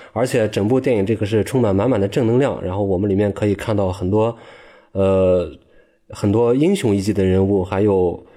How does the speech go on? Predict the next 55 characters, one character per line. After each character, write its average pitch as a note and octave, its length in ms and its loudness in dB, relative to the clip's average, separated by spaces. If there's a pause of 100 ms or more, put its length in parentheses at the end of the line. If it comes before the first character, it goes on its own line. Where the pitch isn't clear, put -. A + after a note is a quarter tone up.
(120)
很 G2 180 -4
多 G2+ 80 2
特 A2+ 140 -2
别 A#2 100 2
多 C3 140 2
的 A#2+ 80 2
牛 G#2+ 200 2
人， A2 140 2
然 F2 160 0
后 G2+ 80 -2
对 A2 180 0
我 F2+ 120 2
们 G2+ 160 2
中 B2+ 200 0
国 G#2+ 160 0
这 G#2+ 220 2
一 B2 140 0
百 F2 120 0
多 A2 120 2
年 A2 100 2
的 G#2+ 60 0
发 A#2+ 180 -6
展 F#2 220 -2 (260)
贡 B2 140 -2
献 A#2 180 -2
了 G2 80 0
很 F#2 240 -4
大 B2+ 140 -2
的， F#2 240 0
很 G2 120 -6
大 B2+ 120 0
的 A#2 80 0
力 C#3 160 2
量， F#2 240 -2
充 - 120 -6
满 G2+ 140 0
满 G#2+ 80 2
满 A#2 100 2
的 G2+ 60 0
正 A2 180 -2
能 G#2+ 120 2
量。 B2 180 0 (480)
然 A2 160 -4
后， A#2+ 300 2 (100)
呃， A2 200 2
导 C#3 140 0
演 D#3+ 140 2
在 D#3+ 140 0
这 E3 160 0
方 D#3 160 0
面 C#3+ 160 2
呢， G#2 160 2
虽 D3 180 -2
然 C#3 100 0
说 D3 320 -2